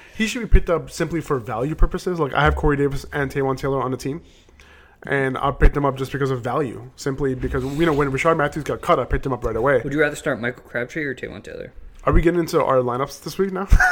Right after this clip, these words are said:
Speaker 1: <laughs>
Speaker 2: I'm just asking you on
Speaker 1: Oh,
Speaker 2: the
Speaker 1: I,
Speaker 2: lineup
Speaker 1: I'm going
Speaker 2: question.
Speaker 1: Taywan Taylor over Crabtree. Crabtree, he shit the bed last.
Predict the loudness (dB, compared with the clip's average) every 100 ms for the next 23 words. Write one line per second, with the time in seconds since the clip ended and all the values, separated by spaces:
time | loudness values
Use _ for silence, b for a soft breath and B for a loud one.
0 | 0 2 4 4 4 2 2 2 0 0
1 | 6 8 8 6 6 6 6 6 2 0
2 | 0 0 -2 -4 -16 -20 -20 -12 -8 -8
3 | -2 0 0 -2 -4 -6 -10 -2 -2 0
4 | 0 0 -4 B B B -4 0 0 2
5 | 0 -2 -4 -4 -4 -4